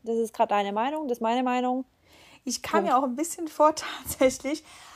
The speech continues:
Speaker 2: als wär ich nicht jetzt mit dir in einer Beziehung, aber das war für mich mal wieder so, ähm, auch irgendwie ein Unterschied, so mit jemandem seinen Alltag zusammen zu starten und so
Speaker 1: Ja.
Speaker 2: zu beenden, weil ich kenn das ja gar nicht mehr. Das
Speaker 1: Ja,
Speaker 2: war echt so ein
Speaker 1: echt so.
Speaker 2: bisschen, als,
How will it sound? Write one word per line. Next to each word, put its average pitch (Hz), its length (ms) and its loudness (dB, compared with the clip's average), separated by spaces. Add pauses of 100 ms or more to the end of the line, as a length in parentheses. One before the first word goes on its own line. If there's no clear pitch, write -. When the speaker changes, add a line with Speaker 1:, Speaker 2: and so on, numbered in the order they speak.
(140)
Speaker 2:
als 262 300 2
wär 262 240 8
ich - 220 -6
nicht 254 360 2
jetzt 269 220 0
mit 233 160 -2
dir 240 80 2
in 226 80 0
einer 233 100 2
Beziehung, 285 500 -4
aber 262 140 -2
das 240 180 -4
war 254 100 2
für 254 160 -8
mich 277 260 -2
mal 233 220 2
wieder 226 240 0
so, 240 300 0 (560)
ähm, 233 540 2 (140)
auch - 200 -12
irgendwie 262 320 2
ein 220 80 2
Unterschied, 277 600 -2
so - 80 -4
mit 240 180 0
jemandem 226 460 -4 (140)
seinen 220 220 -2
Alltag 220 420 -2
zusammen 214 320 -2
zu 208 120 -12
starten 254 880 -8 (380)
und 247 140 -2
so 240 100 0
Speaker 1:
Ja. 220 120 4
Speaker 2:
zu 214 80 2
beenden, 294 420 0
weil 247 80 2
ich 233 120 -4
kenn 311 180 -2
das - 200 0
ja 190 120 0
gar 185 180 -2
nicht 214 240 -6
mehr. 220 360 0 (360)
Das 226 300 -6
Speaker 1:
Ja, 262 60 6
Speaker 2:
war - 100 2
echt 311 200 -4
so - 60 -2
ein 311 140 -2
Speaker 1:
echt - 20 -8
so. 330 60 2
Speaker 2:
bisschen, 311 500 -2
als, - 500 -8